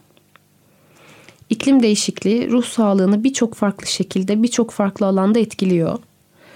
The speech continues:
Hem iklim değişikliğinin birçok şeyi etkileyen doğası, hem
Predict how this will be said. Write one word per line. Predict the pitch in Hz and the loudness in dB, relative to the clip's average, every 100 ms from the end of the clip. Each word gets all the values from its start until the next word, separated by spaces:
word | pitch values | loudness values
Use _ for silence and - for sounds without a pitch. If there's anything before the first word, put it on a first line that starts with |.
| - - | -18 -4
Hem | 220 233 | -2 0
iklim | 208 - 226 233 | -2 0 2 4
değişikliğinin | 208 196 202 - 202 190 190 190 | 4 2 -2 -2 2 4 2 2
birçok | 220 - 208 | 0 -2 -4
şeyi | - 190 190 | -2 0 0
etkileyen | 175 - 185 175 175 175 - - | -2 -2 -2 0 2 0 -2 -4
doğası, | 180 170 165 - 160 165 175 | -2 0 -2 -4 -4 -4 -2
hem | 180 190 190 | 0 0 0